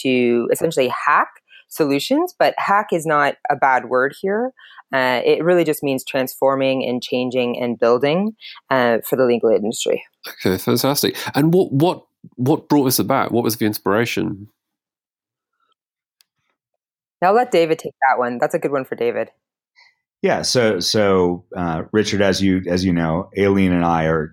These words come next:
Speaker 3: are, uh, in terms of our day job, so to speak, uh, we work at Integra Ledger, which is the blockchain for law.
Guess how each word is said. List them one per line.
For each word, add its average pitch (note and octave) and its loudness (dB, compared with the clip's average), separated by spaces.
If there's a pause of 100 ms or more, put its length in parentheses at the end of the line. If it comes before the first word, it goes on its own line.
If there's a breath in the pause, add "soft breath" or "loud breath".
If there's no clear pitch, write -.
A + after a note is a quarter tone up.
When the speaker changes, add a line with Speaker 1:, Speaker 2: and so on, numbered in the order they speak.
Speaker 3:
are, D#2 -2 (340)
uh, C#2 -8 (160)
in D#2+ -2
terms G2+ 0
of F2+ 4
our D2+ 2
day E2+ 2
job, A#2 0
so - 0
to B2 2
speak, D3+ -2 (580)
uh, D#2+ -4
we F2+ 2
work F#2 2
at E2 0 (100)
Integra F2 0
Ledger, G2 0 (100)
which - -12
is D#2 -6
the D#2 0 (220)
blockchain D#2+ 0
for D#2 -4
law. D#2 0